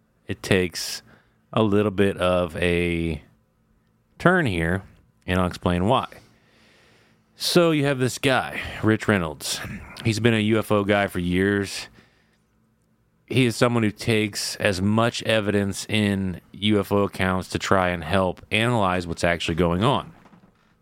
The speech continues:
Well, one day, this guy approaches him. The name given was Bosco Niedolkovic. I am not good at reading that.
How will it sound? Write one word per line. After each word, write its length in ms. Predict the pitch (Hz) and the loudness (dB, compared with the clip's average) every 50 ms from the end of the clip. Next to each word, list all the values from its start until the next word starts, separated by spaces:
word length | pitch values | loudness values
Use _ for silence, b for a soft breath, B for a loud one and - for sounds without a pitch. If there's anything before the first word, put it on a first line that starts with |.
| _ _ _ _ _ | _ _ _ _ _
Well, 140 | - 156 185 | 0 0 2
one 180 | 185 180 175 147 | 2 2 0 0
day, 280 | 135 127 123 117 95 B B B B B B B B B B B B B - | 0 0 0 -2 -6 B B B B B B B B B B B B B -2
this 280 | 117 120 123 117 - | 0 2 2 2 0
guy 220 | - - 98 92 92 | 0 2 2 2 2
approaches 520 | 95 - - 113 110 113 104 104 90 80 | 0 2 2 4 4 4 2 -2 -4 -4
him. 200 | 78 69 65 64 - - - _ _ | -6 -8 -8 -12 -18 -20 -20 _ _
The 80 | - 101 | -4 -2
name 440 | 98 98 104 107 110 110 110 110 98 | 0 2 2 2 2 0 -2 -2 0
given 380 | 92 98 95 87 98 95 95 | 2 2 2 2 0 -2 0
was 240 | 95 92 87 85 78 | 0 0 0 0 -2
Bosco 760 | 78 80 98 95 98 90 - - - 95 92 90 90 87 82 b b b b b b _ _ _ _ _ _ _ _ - | -2 0 0 0 0 -2 -4 -2 0 0 2 2 0 -2 -4 b b b b b b _ _ _ _ _ _ _ _ -18
Niedolkovic. 1600 | 92 92 92 95 95 98 98 95 87 82 92 90 87 90 85 - - _ _ - - - 95 90 87 87 127 131 - - - - _ _ _ _ _ _ _ _ _ _ _ - | -16 -14 -10 -4 0 0 0 0 0 0 -2 0 0 -2 -4 -8 -12 _ _ -14 -2 0 0 0 2 0 0 -2 -2 -8 -18 -18 _ _ _ _ _ _ _ _ _ _ _ -4
I 180 | 82 85 95 | 0 2 2
am 200 | 92 90 87 87 | 2 2 0 0
not 220 | 87 90 90 85 82 | 0 0 -2 0 0
good 160 | 90 90 85 | 0 0 0
at 60 | 80 | 0
reading 340 | 82 87 87 85 85 82 82 | -2 -2 -2 -2 -2 -2 0
that. 400 | 85 90 92 101 104 - - - | 0 0 0 0 -2 -4 -10 -20